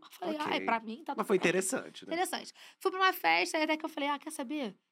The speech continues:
Speaker 1: Encontrei ele lá na festa. Falei, "Vou bem ficar com ele hoje." Aí eu desci as escadas, encontrei ele, a gente
Speaker 2: Fez,
Speaker 1: começou a
Speaker 2: "Ei,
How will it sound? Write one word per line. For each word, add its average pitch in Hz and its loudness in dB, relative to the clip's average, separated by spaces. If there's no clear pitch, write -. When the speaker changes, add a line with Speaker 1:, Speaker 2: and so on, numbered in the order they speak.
Speaker 1:
Encontrei 226 0
ele 220 0
lá 220 -2
na 220 -4
festa. 214 -6
Falei, - -10
"Vou 247 -8
bem 320 -14
ficar - -4
com 415 -4
ele 202 -4
hoje." 202 -4
Aí 285 0
eu - -6
desci 302 -2
as 247 -4
escadas, 233 -2
encontrei 277 0
ele, 247 4
a - 0
gente 277 -4
Speaker 2:
Fez, 151 6
Speaker 1:
começou - 0
a 185 8
Speaker 2:
"Ei, 190 10